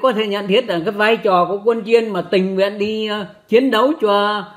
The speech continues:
ờ, liên minh giặc Pháp Vatican cũng là rất là nguy hiểm cho cái thời bấy giờ. Tiếp theo là tôi nói đến, ờ, cụ Hoàng Hoa Thám. Cụ Hoàng Hoa Thám thì là dài dẳng nhất, <laughs> lâu dài nhất và người anh hùng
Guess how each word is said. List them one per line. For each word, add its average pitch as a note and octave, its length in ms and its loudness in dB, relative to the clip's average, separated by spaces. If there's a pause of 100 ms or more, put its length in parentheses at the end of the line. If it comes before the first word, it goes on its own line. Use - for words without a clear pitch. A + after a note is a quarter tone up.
(180)
ờ, F#3+ 140 -2
liên G#3 220 4
minh G3+ 180 0
giặc F3 220 -2
Pháp B3 200 0
Vatican G3 560 0
cũng G#3+ 180 -8
là F#3+ 120 0
rất F#3+ 260 -2
là D#3 100 -2
nguy F3+ 260 2
hiểm D3+ 360 -2
cho G#3+ 100 0
cái G#3+ 680 -4
thời D3+ 200 -2
bấy F3+ 140 -2
giờ. D#3+ 140 -2 (920)
Tiếp B3+ 180 2
theo G#3 200 6
là G3 120 4
tôi G3+ 160 -2
nói G#3+ 180 0
đến, A#3+ 200 -2
ờ, A#3 240 0 (500)
cụ D#3+ 460 0
Hoàng D#3 300 0 (100)
Hoa E3+ 180 -2
Thám. E3+ 380 -8 (680)
Cụ F#3+ 200 2
Hoàng F3+ 240 2
Hoa G3+ 140 0
Thám B3+ 300 2
thì F#3+ 100 -2
là E3 240 -2 (480)
dài F#3+ 280 4
dẳng C#3+ 200 -4
nhất, C4 220 -4
<laughs> - 40 -20
lâu G3+ 280 4
dài D#3 240 -2
nhất A3+ 200 2 (480)
và C#3+ 280 0
người D#3 300 2
anh E3+ 200 2
hùng C#3 400 -4